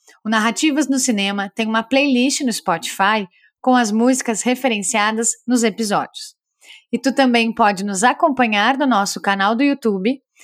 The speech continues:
Nós temos parceria com a Sulflix, que é o primeiro streaming exclusivo de conteúdo gaúcho. E hoje,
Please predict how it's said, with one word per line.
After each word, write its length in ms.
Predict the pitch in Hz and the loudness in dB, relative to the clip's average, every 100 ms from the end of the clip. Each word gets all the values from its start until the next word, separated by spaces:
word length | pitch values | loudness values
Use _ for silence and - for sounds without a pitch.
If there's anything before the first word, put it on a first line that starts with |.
| - _ | -20 _
Nós 160 | 226 220 | -2 0
temos 300 | 247 233 226 | 2 0 0
parceria 540 | 247 233 233 233 220 | 2 2 2 2 2
com 180 | 226 233 | 0 -2
a 80 | 214 | -2
Sulflix, 880 | - 285 339 - 240 262 - - - _ _ - | -2 0 0 0 0 0 -4 -6 -8 _ _ -4
que 80 | |
é 20 | 247 | -4
o 60 | |
primeiro 360 | 240 247 247 269 | 0 0 2 0
streaming 540 | 285 - 254 262 254 | -2 0 2 2 0
exclusivo 800 | 247 277 - 311 220 208 190 220 - _ 196 | -2 -2 0 0 0 -4 -4 -10 -10 _ -8
de 80 | |
conteúdo 640 | 240 240 208 247 214 180 175 | -4 -2 -2 -2 -2 -4 -2
gaúcho. 480 | 196 175 - - - _ _ _ _ _ _ _ _ _ _ _ - _ | -2 -4 -10 -16 -18 _ _ _ _ _ _ _ _ _ _ _ -20 _
E 160 | - 294 | 0 4
hoje, 540 | 226 214 208 208 214 | 4 4 0 -2 -4